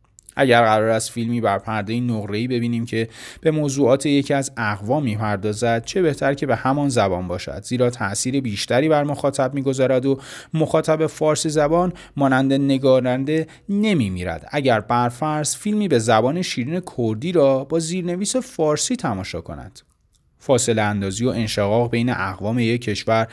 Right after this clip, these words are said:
برخلاف نظر هادی حجازی فر که آن را نشأت گرفته از نگاه فاشیستی می‌داند، بیشتر حاصل نگاهی استبدادی یا استبداد زده است.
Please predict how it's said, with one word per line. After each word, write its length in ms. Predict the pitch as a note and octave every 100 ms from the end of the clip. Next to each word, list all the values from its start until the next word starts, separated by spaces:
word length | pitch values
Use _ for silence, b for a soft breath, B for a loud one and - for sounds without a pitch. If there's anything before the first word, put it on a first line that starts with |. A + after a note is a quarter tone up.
| B B B
برخلاف 560 | - G2 B2 A#2+ B2 A#2+
نظر 360 | C3 B2 B2+
هادی 360 | B2+ B2+ B2 B2+
حجازی 380 | B2+ A#2 A#2 A#2+
فر 280 | - A#2 A#2+
که 140 | B2
آن 140 | B2
را 100 | D#3+
نشأت 520 | E3 A2+ G#2 - A2+ -
گرفته 360 | A2 A2 -
از 180 | E3+ A#2+
نگاه 340 | G2 G2 D3+
فاشیستی 640 | F#3 - - - G3+ - G#3
می‌داند، 580 | C3+ F#3+ G3 A#2 B3 B B B
بیشتر 340 | - G3 A3 G#3
حاصل 440 | E3+ C3+ - D#3
نگاهی 440 | D#3+ G#2+ A2+ C3+ F3+
استبدادی 640 | A2 - - G2+ G#2 G2 D3
یا 140 | D#3
استبداد 640 | - A2 - G#2 G2 G#2 G2+
زده 220 | G#2 F#2+
است. 380 | C3 F2+ - -